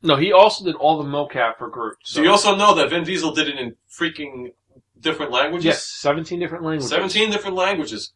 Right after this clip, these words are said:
Speaker 2: And it was a simple role, but it was just the simple fact of three words, he made it work for an inanimate,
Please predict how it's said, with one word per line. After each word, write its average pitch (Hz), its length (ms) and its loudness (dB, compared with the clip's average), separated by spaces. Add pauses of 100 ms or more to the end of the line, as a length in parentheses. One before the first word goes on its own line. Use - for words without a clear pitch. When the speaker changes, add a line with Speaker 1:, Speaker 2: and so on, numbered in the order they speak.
(100)
Speaker 2:
And 139 480 -2 (400)
it 185 60 -2
was 202 140 -4
a 202 40 -4
simple 202 340 0
role, 214 260 6
but 160 220 2
it 165 80 2
was 170 200 0
just - 420 -4 (220)
the - 80 -16
simple 190 340 -2
fact 175 280 6
of 147 160 -8
three 180 240 -2
words, 202 380 4
he 190 220 -4
made 175 320 -2
it 170 140 -2
work 165 400 4
for 165 400 2
an 165 280 -4
inanimate, 180 520 2